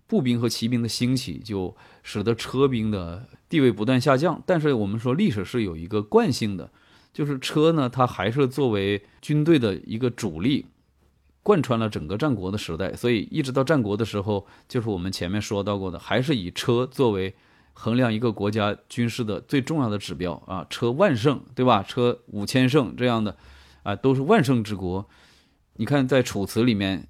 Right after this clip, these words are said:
也是国殇，是吧？操无戈系披西甲，车错骨系短兵接。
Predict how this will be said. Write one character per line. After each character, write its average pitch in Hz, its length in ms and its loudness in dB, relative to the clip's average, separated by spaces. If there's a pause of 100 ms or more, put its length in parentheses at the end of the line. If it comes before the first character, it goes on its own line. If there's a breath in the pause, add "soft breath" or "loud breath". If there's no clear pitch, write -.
也 80 160 -4
是 104 400 -4
国 120 180 6
殇， 120 240 4
是 113 80 -6
吧？ 113 120 2
操 160 260 4
无 131 160 2
戈 127 180 2
系 113 240 0
披 120 220 -2
西 117 180 0
甲， 85 300 0
车 156 200 2
错 147 200 4
骨 98 160 -4
系 101 180 -2
短 90 220 -2
兵 98 200 -2
接。 101 240 0